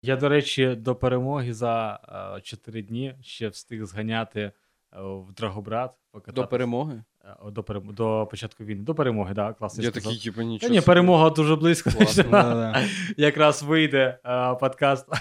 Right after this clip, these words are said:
Speaker 1: <laughs> до перемоги. Ось за чотири дні ми, я сидів, думав, їхати, не їхати. У мене друзі поїхали якраз на Драгобрат, там стільки снігу було, що це просто. І всередині мені підказує, «Дружище, поїдь, бо цього року мені здається, що ти вже не поїдеш нікуди».
Speaker 2: Мгм.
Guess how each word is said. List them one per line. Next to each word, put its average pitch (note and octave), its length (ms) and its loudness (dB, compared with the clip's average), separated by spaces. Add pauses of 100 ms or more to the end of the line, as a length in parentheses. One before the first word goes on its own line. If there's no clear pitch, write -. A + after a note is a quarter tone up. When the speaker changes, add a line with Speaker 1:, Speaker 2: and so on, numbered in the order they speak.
(140)
Speaker 1:
<laughs> - 0 - (180)
до C3 240 -2
перемоги. B2 440 -2 (680)
Ось C3 240 -2
за C3 80 -2
чотири D3+ 320 -2
дні D3+ 280 -4 (140)
ми, C3 520 0
я C3 120 -2
сидів, C3+ 380 -6
думав, B2+ 280 -2 (100)
їхати, C#3+ 460 -6
не C3 80 0
їхати. C3+ 400 -6
У A2+ 40 -6
мене A2+ 200 -6
друзі A#2 320 -8
поїхали A#2 400 -8
якраз A2+ 340 -10
на A2 100 -12
Драгобрат, A2+ 540 -2
там G#2+ 160 -8
стільки A2 300 -16
снігу A2 340 -10
було, G#2+ 240 -12
що G#2 140 -20
це G#2 120 -20
просто. G#2+ 400 -12 (480)
І B2+ 300 2
всередині B2+ 540 -2
мені B2+ 160 -2
підказує, G#2+ 440 -8
«Дружище, B2+ 400 -4
поїдь, B2 320 -2
бо A#2 120 -8
цього C#3+ 240 -2
року D3 220 -4
мені B2+ 180 -6
здається, B2 300 -8
що - 140 -16
ти A2+ 60 -20
вже A2 100 -14
не A#2+ 320 -6
поїдеш A2 460 -8
нікуди». G2 400 -16
Speaker 2:
Мгм. A#2+ 300 -12